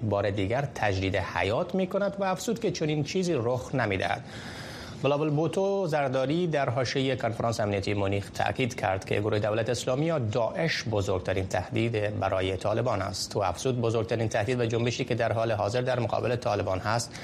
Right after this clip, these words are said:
داعش است. در همین حال صبغت الله احمدی، سخنگوی جبهه مقاومت ملی افغانستان، به رهبری احمد مسعود در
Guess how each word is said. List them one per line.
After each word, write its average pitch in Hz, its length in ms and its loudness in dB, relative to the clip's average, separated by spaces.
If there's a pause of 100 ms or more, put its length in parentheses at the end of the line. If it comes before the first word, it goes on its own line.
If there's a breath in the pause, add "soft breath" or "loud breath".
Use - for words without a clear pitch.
(220 loud breath)
داعش 98 340 0
است. 170 240 0 (220 loud breath)
در 147 140 2
همین 160 160 2
حال 175 100 0
صبغت 139 400 0
الله 131 260 2
احمدی، 120 680 2 (340)
سخنگوی 95 420 0
جبهه 95 260 2
مقاومت 110 440 2
ملی 120 220 2
افغانستان، 135 440 0
به 147 80 2
رهبری 127 360 2
احمد 135 420 2
مسعود 110 560 0
در 98 240 2